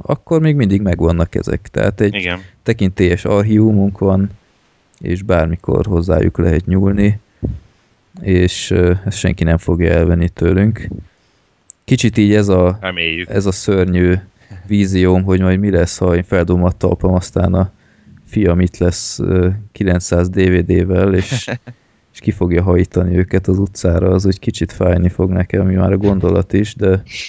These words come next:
Speaker 1: igen, egyébként lá-, lehetett látni ilyet, hogy, ö, V H S, töm-, akkor megszűntek a T K-k, nem tudtak megszabadulni a V H S gyűjteményüktől. És nem tudom, ilyen nevetséges, ilyen tízezer forintért árultak, nem tudom, ezer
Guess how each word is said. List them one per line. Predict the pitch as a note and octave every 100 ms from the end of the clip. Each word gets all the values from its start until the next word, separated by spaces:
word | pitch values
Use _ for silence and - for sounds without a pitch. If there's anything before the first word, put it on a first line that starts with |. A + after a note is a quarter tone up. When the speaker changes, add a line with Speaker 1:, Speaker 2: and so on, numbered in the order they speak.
| - _ _ _ _ _ _
Speaker 1:
igen, | - C#3 G#2+
egyébként | G2 F#2 G#2+
lá-, | C#3+ B2+
lehetett | A2 A#2+ E2+ -
látni | E2+ F2+ F#2
ilyet, | F2+ F2 F2+
hogy, | - F#2 F2+
ö, | F2+ F2+ F2+
V |
H | G#2 G2 G2 E2+ E2+
S, | - - - - - -
töm-, | F#2+ G2+ F2+ E2+
akkor | F2 -
megszűntek | G2 F#2+ - F#2 F2
a | F2 -
T | F2 F2+
K-k, | E2 F2+
nem | G#2+ G#2
tudtak | E2+ F2 D#2+
megszabadulni | F2+ - D#2 E2 F2 E2+ F2
a |
V | F2
H | F2+ F#2 G#1 F#2+
S | - -
gyűjteményüktől. | - F2+ - E2+ E2+ F2 - - - - _ - - - _ -
És | G2+
nem | G2
tudom, | F#2 F#2
ilyen | F#2
nevetséges, | G2 E2+ D#2 - E2+ E2+
ilyen | E2 E2+
tízezer | - F#2+ F2+ E2
forintért | - - D#2+ - D#2+
árultak, | D2 C#2+ D#2+ - D#2
nem | -
tudom, | - - -
ezer | D#2 -